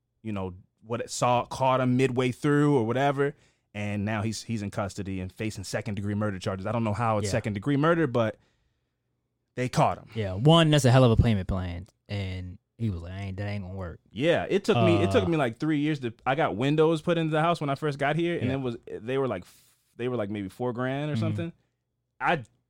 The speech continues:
Speaker 1: it took me three years to pay that off.
Speaker 2: Yeah.
Speaker 1: So I don't know how long it takes to pay off a hundred thou-, I mean, I'm in a fucking mortgage, so I
Speaker 2: Yeah.
Speaker 1: mean, I can
Speaker 2: So,
Speaker 1: imagine.
Speaker 2: yeah, so he chopped him up because he got caught, and then I need to
Speaker 1: Well,
Speaker 2: know
Speaker 1: he chopped him
Speaker 2: other
Speaker 1: up because he
Speaker 2: reasons.
Speaker 1: caught stealing the money, yes.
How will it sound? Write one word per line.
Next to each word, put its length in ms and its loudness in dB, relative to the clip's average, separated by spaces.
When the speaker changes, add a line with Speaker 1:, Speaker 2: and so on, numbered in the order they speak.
Speaker 1:
it 160 0
took 220 0
me 80 2
three 300 0
years 320 4
to 60 -2
pay 220 0
that 240 2
off. 320 -12
Speaker 2:
Yeah. 160 -8
Speaker 1:
So 120 -6
I 40 2
don't 120 2
know 160 4
how 180 4
long 220 2
it 60 -6
takes 180 -8
to 80 -12
pay 160 -6
off 140 -8
a 40 -10
hundred 300 -6
thou-, 100 -8
I 60 -12
mean, 160 2
I'm 100 2
in 80 2
a 160 -4
fucking 280 -8
mortgage, 360 -6
so 120 -6
I 80 0
Speaker 2:
Yeah. 80 4
Speaker 1:
mean, 80 0
I 100 -4
can 80 -6
Speaker 2:
So, 300 6
Speaker 1:
imagine. 100 -2
Speaker 2:
yeah, 160 6
so 480 6
he 220 6
chopped 280 4
him 120 6
up 100 6
because 240 6
he 80 4
got 200 6
caught, 360 8
and 160 2
then 400 4
I 120 0
need 160 4
to 60 4
Speaker 1:
Well, 100 8
Speaker 2:
know 40 6
Speaker 1:
he 60 4
chopped 140 4
him 60 4
Speaker 2:
other 40 6
Speaker 1:
up 60 6
because 180 6
he 60 0
Speaker 2:
reasons. 80 -4
Speaker 1:
caught 160 4
stealing 220 0
the 60 2
money, 200 0
yes. 280 -12